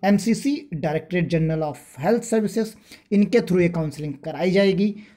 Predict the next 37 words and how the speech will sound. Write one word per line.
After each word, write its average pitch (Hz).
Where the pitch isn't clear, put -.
तो 247
यहाँ 240
इन्होंने 214
बताया 170
कि 202
all 226
candidates 170
who 156
are 156
interested, 160
यानी 160
जो 175
लोग 170
एडमिशन 147
के 135
लिए 127
इंटरेस्टेड 131
हैं, 202
वो 254
इस 254
पर्टिकुलर 214
वेबसाइट 175
पर -
विजिट 147
करते 185
रहें, 180
या 139
इस 139
पर 196
विजिट 185
करते 185
रहें, 185
या 180
यहाँ 185
विजिट -
करते -
रहें। -